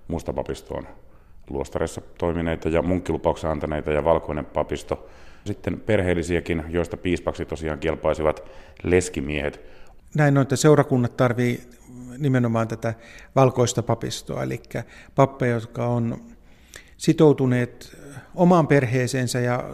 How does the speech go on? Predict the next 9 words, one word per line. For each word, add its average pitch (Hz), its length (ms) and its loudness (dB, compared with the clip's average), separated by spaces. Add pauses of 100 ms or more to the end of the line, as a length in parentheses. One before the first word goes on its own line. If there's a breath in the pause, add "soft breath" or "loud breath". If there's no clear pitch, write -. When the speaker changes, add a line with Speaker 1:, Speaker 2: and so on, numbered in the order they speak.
(380)
Speaker 2:
sen 135 160 0
myötä 123 260 2
myös 123 280 2
sitten 120 240 -4
seurakuntaan. 123 840 0 (880 loud breath)
Ä, 131 140 2 (540)
toki 170 600 4
varmaan 151 380 4
tulevaisuudessa 127 1200 2